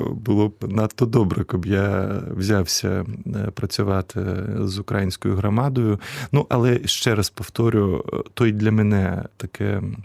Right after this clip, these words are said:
бажання мого серця, правда, побути в цій українській стихії, бо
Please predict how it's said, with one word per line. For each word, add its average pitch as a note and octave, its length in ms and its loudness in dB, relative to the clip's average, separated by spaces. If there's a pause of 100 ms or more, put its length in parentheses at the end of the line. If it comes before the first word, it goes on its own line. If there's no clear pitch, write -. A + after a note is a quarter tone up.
(120)
бажання A#2 540 4
мого G#2 280 4
серця, G2 680 -4
правда, G2 460 -4 (320)
побути G2+ 460 0 (580)
в - 100 -20
цій G2 360 4
українській G#2+ 600 2
стихії, G2+ 640 4 (200)
бо G2 640 2